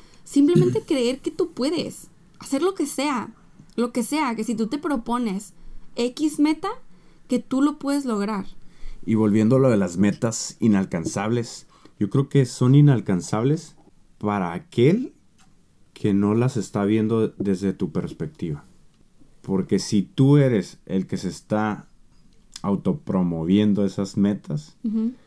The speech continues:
Speaker 2: si salieron de tu cabeza, o sea, si
Speaker 1: Mm.
Speaker 2: fueron creadas en tu imaginación,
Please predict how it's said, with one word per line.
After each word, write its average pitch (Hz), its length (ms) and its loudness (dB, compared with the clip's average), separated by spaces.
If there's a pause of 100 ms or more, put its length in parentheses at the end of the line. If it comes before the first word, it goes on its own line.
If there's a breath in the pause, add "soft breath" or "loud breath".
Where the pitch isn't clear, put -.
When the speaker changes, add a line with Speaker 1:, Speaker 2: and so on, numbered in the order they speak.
(460 soft breath)
Speaker 2:
si - 240 -2
salieron 101 680 2 (140)
de 95 220 0
tu - 200 -2
cabeza, 123 580 -4 (300)
o 208 40 -2
sea, 208 160 0
si 208 180 0
Speaker 1:
Mm. 196 80 0
Speaker 2:
fueron 120 260 4
creadas 110 680 0
en 98 140 0
tu 82 160 -8 (120)
imaginación, 92 1040 0